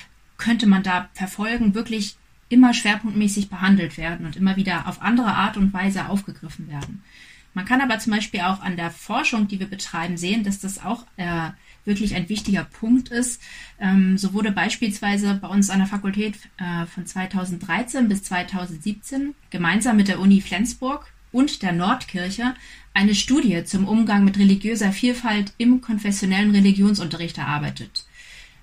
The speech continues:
ähm, die sogenannte Refikor-Studie. Und in diesem Kontext wurden dann zahlreiche LehrerInnen und SchülerInnen in Schleswig-Holstein auf verschiedene Weisen dazu befragt,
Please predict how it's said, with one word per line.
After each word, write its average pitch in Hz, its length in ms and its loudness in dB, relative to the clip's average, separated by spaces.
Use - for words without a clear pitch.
ähm, 156 180 -8
die 151 60 -10
sogenannte 165 440 -4
Refikor-Studie. 160 1200 0
Und 165 300 -8
in 165 100 -6
diesem 190 220 2
Kontext 214 520 -4
wurden 233 180 -2
dann 202 480 2
zahlreiche 233 640 -2
LehrerInnen 220 720 -2
und 170 260 -10
SchülerInnen 214 580 0
in 190 140 0
Schleswig-Holstein 214 1080 -4
auf 196 140 -8
verschiedene 233 580 4
Weisen 220 400 0
dazu 190 240 -6
befragt, - 760 -6